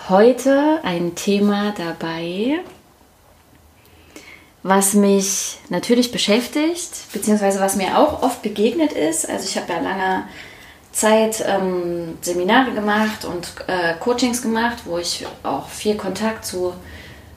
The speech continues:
Männern hatte, und zwar Führungskräften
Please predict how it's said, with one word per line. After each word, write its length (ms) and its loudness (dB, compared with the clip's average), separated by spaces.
Männern 680 4
hatte, 420 0
und 120 -4
zwar 240 -4
Führungskräften 1400 0